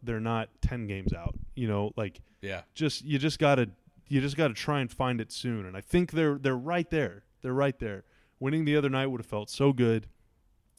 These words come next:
Speaker 1: Winning on Saturday would have felt so good. They just didn't get it done. Uh, but there, there, there were building blocks in that game that they can build upon.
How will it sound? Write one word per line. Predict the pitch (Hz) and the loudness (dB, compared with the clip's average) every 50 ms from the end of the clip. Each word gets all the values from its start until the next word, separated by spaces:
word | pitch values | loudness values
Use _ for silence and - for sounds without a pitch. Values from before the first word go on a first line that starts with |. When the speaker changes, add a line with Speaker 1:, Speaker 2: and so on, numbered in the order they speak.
| - - | -12 -6
Speaker 1:
Winning | - 127 131 139 | -2 -2 0 0
on | 131 120 113 | 0 -2 -2
Saturday | - - 131 131 127 123 113 110 | 0 2 4 6 6 4 4 2
would | 110 107 104 | 2 0 -2
have | 104 | -2
felt | - - 120 113 110 - | -2 -4 -4 -4 -4 -6
so | - - 147 151 139 | -4 0 2 2 4
good. | 120 117 113 107 104 98 - - _ _ _ _ _ _ _ _ _ - | 4 4 2 2 2 -2 -6 -12 _ _ _ _ _ _ _ _ _ -6
They | 123 127 | -6 -4
just | 127 123 107 | -4 -4 -4
didn't | - 127 120 131 127 | -2 -2 -2 0 0
get | 127 127 123 | 0 0 0
it | 120 104 | 0 0
done. | 117 113 120 135 156 160 - _ _ _ _ _ _ _ - - | 0 2 2 2 0 -2 -6 _ _ _ _ _ _ _ -10 -6
Uh, | 120 117 110 107 101 95 | -2 0 0 0 -2 -2
but | - 127 110 - | -6 -8 -4 -2
there, | 151 151 | -2 -2
there, | 147 - 127 117 143 156 151 147 | -2 -2 0 0 2 2 2 0
there | 127 151 | -2 -2
were | 156 160 147 | 0 0 0
building | 123 127 170 185 180 175 139 | 0 0 0 0 0 0 -2
blocks | 131 131 127 127 - - | 0 0 -2 -2 -2 -2
in | 135 | -2
that | 123 120 | -2 -2
game | 107 120 120 117 110 | -2 -2 -4 -4 -2
that | 107 | -2
they | 113 113 | -4 -4
can | 107 101 | -6 -4
build | 90 107 110 110 104 | -2 0 0 2 2
upon. | 95 - 101 95 90 90 90 87 | 4 2 2 2 0 -10 -12 -14